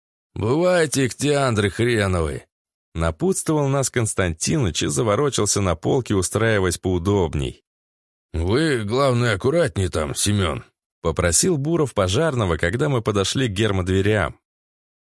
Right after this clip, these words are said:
"Если поймёте, что дальше двигаться возможности нет, разворачивайтесь и дуйте обратно.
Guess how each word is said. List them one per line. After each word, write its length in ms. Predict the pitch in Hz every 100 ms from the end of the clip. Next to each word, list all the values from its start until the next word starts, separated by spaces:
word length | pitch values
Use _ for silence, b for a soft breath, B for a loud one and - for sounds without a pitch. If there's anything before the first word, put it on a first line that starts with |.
| -
"Если 460 | 85 117 107 104
поймёте, 600 | 95 98 101 127 104 80
что 220 | 73 - 95
дальше 320 | 101 92 92
двигаться 400 | 90 107 92 101
возможности 520 | 98 95 107 90 -
нет, 380 | 107 151 117 -
разворачивайтесь 1000 | - 71 73 85 104 123 - 101 87 90
и 60 | 95
дуйте 300 | 92 101 104
обратно. 560 | 104 98 85 - 67